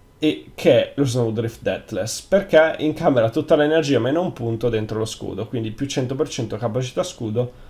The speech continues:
senza andare a perdere praticamente la ricarica dello scudo, anche perché qualcuno di voi magari dirà:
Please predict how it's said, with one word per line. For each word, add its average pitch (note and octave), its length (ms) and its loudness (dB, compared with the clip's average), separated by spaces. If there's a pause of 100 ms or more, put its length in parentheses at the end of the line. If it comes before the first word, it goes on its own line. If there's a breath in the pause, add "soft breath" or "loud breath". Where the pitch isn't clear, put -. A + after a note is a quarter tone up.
(840 soft breath)
senza D#3 560 6
andare B2 680 6
a A2+ 440 2 (1300)
perdere B2 560 8
praticamente A#2 680 0
la A2+ 120 4
ricarica G#2+ 420 0
dello G#2+ 180 -2
scudo, A#2+ 380 0
anche B2 260 0
perché B2 540 0
qualcuno C3+ 400 0
di E3+ 80 4
voi B2+ 160 6
magari B2 320 6
dirà: A2+ 260 2